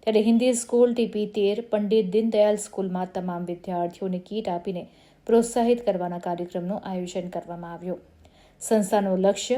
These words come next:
બેટી બચાવો, બેટી પઢાવો, દાનવીર દાતાઓ દ્વારા દાન મેળવીને ગરીબ, નિરાધાર અને માતા-પિતા વિહોણા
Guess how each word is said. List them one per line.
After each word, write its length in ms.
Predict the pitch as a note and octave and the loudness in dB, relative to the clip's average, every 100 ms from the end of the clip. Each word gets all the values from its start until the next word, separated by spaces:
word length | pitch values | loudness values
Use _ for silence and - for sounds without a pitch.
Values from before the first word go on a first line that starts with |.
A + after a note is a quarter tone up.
| C#4 | -2
બેટી 360 | G#3 A#3+ C4 C4 | 0 0 0 0
બચાવો, 460 | A3+ A3+ A3+ A#3 | 0 0 0 0
બેટી 360 | F#3+ G3+ G#3 G3+ | 0 -2 -2 -6
પઢાવો, 460 | F#3 F3+ F3+ F3 - | -4 -4 -4 -6 -6
દાનવીર 500 | F#3+ G#3+ A3+ A3 A#3 | -2 0 0 2 0
દાતાઓ 420 | F#3 F3+ F3+ F3+ | 0 -6 -4 -6
દ્વારા 280 | F3 F#3 F3+ | -4 -4 -4
દાન 320 | F3+ F#3 A3 | -4 -6 -4
મેળવીને 500 | A3 F3+ F3 F#3 D#3+ - _ _ _ | -4 -4 -4 -6 -8 -14 _ _ _
ગરીબ, 320 | G#3 A#3 B3+ B3 | 2 4 4 2
નિરાધાર 640 | G#3 G#3 G3 F#3 F3+ G3 | 0 2 0 0 -2 -2
અને 240 | - F#3+ F#3 | -2 -4 -4
માતા-પિતા 760 | F3+ G3+ G#3 G#3+ G#3+ G#3 G3+ | -4 -4 -4 -6 -6 -6 -6
વિહોણા 480 | F#3+ F#3 F#3 F#3 E3+ | -6 -6 -6 -6 -6